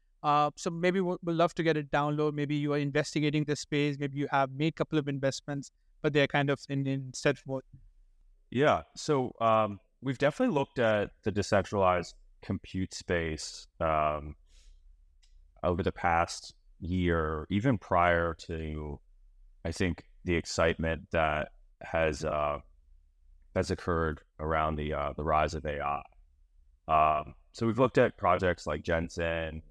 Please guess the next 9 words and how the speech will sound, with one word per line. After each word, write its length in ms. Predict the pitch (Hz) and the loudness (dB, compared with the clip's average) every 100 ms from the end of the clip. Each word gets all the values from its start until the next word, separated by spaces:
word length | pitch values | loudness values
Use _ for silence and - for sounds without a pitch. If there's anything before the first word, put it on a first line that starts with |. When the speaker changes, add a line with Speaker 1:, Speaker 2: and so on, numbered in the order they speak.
| - - | -20 -14
Speaker 2:
um, 520 | 73 73 73 73 - - _ _ _ _ _ - | -10 -8 -8 -10 -14 -20 _ _ _ _ _ -8
Akash, 680 | - 85 76 73 76 - - _ - - | 0 4 4 2 -2 -8 -18 _ -20 -10
uh, 300 | 71 71 71 - | -6 -4 -4 -6
and 120 | 76 76 | -6 -4
Render. 500 | 78 80 69 71 - _ _ _ _ | -4 -4 -6 -8 -14 _ _ _ _
And 80 | 98 | -2
I 20 | |
think 180 | 95 170 | 0 2
they, 220 | 233 160 | 4 4